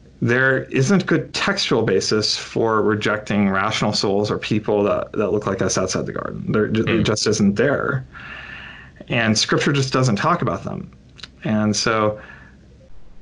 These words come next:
Speaker 1: i-, they're just a different category that he hasn't thought about. They're not less human than us. They're not subhuman. I'm not calling them beasts. They have rational minds. God could, and I would say does, care about them.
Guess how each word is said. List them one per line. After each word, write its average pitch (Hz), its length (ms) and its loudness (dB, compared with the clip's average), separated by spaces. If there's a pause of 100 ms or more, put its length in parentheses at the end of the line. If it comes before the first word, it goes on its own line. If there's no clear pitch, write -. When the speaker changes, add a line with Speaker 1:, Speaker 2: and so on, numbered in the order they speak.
(180)
Speaker 1:
i-, - 160 0
they're 120 200 4
just 127 260 2
a 117 60 4
different 123 340 0
category - 680 -2
that 107 160 -2
he 110 60 2
hasn't 107 240 0
thought 127 160 2
about. 101 160 0
They're 107 100 0
not 139 240 2
less 107 360 0
human 95 340 0
than 80 120 -6
us. 90 360 -4
They're 90 120 -4
not 107 180 -2
subhuman. 117 520 0
I'm 107 100 2
not 113 160 2
calling 107 280 2
them 87 140 0
beasts. 123 380 0
They - 140 0
have 104 220 0
rational 101 400 2
minds. 98 420 2
God 98 420 -2 (720)
could, 117 280 4
and 110 100 4
I 107 60 4
would 101 140 2
say 104 160 2
does, 95 340 0
care 98 260 -2
about 107 300 -2
them. 143 340 0